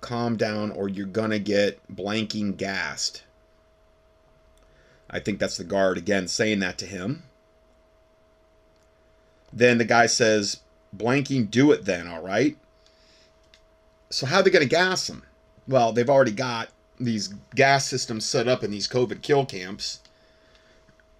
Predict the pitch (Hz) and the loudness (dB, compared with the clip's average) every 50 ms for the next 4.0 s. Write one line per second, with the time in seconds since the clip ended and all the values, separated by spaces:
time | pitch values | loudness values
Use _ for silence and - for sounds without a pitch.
0 | _ _ 117 117 117 113 110 104 104 101 95 110 127 123 - 110 101 - 110 104 | _ _ -2 -2 0 0 0 -2 -2 -4 0 0 0 0 0 -4 -6 -6 -4 -6
1 | 98 92 101 98 95 - 101 98 98 95 90 87 - 120 123 110 95 90 78 - | -4 -4 -4 -6 -6 -6 -8 -4 -4 -4 -4 0 0 2 2 2 0 -4 -8 -12
2 | - 95 73 67 76 - - - _ _ _ _ _ _ _ _ _ _ _ _ | -14 -16 -16 -16 -16 -18 -20 -20 _ _ _ _ _ _ _ _ _ _ _ _
3 | _ _ _ _ _ _ - - 95 92 90 - - - - - - - - - | _ _ _ _ _ _ -20 -20 -20 -20 -18 -18 -16 -14 -12 -10 -10 -10 -10 -12